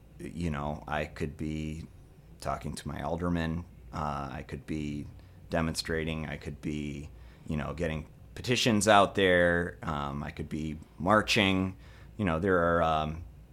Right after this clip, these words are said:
there are a lot of different things that would be positive actions that, uh, yeah, man, I, it's hard to go on the radio and say, like, "Yeah, I really care about these things, and I,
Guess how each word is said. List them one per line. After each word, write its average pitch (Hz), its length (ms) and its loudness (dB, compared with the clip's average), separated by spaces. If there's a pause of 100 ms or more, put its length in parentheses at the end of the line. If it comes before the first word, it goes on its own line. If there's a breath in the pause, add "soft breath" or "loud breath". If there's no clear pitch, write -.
(440)
there 117 100 -2
are 104 40 4
a 104 60 4
lot 95 200 6
of 85 80 0
different 87 300 -2
things 78 400 -2
that - 240 -4 (640)
would 87 160 -2
be 87 100 -2
positive 78 500 0
actions 78 680 -4
that, 76 400 -8
uh, 73 400 -4 (2500 soft breath)
yeah, 90 480 0
man, 78 220 -4
I, 76 120 -4
it's 76 180 -6
hard 78 380 0
to 90 40 0
go 82 140 -2
on 82 120 0
the 76 80 -2
radio 82 340 0
and 76 120 -4
say, 76 240 -2
like, 73 200 -4
"Yeah, 165 260 4
I 165 160 10
really 160 260 8
care 170 200 6
about 151 260 8
these 107 200 0
things, 98 460 2
and 80 320 0 (340)
I, 107 340 -2